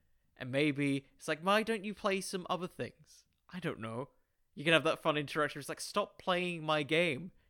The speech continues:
Do you know what it's done? It's a reminder of my friend's death, Brandon. What are you doing?" <laughs> As we get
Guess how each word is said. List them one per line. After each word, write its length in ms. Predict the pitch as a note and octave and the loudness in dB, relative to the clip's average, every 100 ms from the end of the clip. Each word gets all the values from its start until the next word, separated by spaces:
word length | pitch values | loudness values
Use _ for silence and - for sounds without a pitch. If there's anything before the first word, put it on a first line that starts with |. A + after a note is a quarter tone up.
| - | -12
Do 100 | E3+ | -6
you 120 | F#3 | -2
know 180 | F#3 G#3 | 4 6
what 240 | F3+ F#3+ | 6 2
it's 120 | F3 | 2
done? 140 | - F#3 | 2 2
It's 180 | G3 - | 2 4
a 80 | G3+ | 4
reminder 640 | F#3+ E3+ E3+ A#3+ B3 E3 | 4 4 6 6 6 2
of 160 | C#3 - | 0 4
my 140 | D3+ | 4
friend's 400 | - G#3 G3+ D#3+ | 4 6 6 4
death, 340 | - G#3 C4 - | 4 8 8 4
Brandon. 560 | - C3 A#2+ C3 D3 F#3+ - - | 0 2 2 2 2 2 -4 -8
What 300 | - E3+ A3+ | 2 10 10
are 40 | A#3 | 10
you 260 | G#3 A3+ | 6 4
doing?" 600 | F#3 A#3 C#4 C#4+ C#3 B2 | 6 6 10 10 10 6
<laughs> 40 | - | 4
As 240 | F#3 D3 | 6 6
we 140 | D3+ | 2
get 300 | D#3 D#3+ - | 0 2 0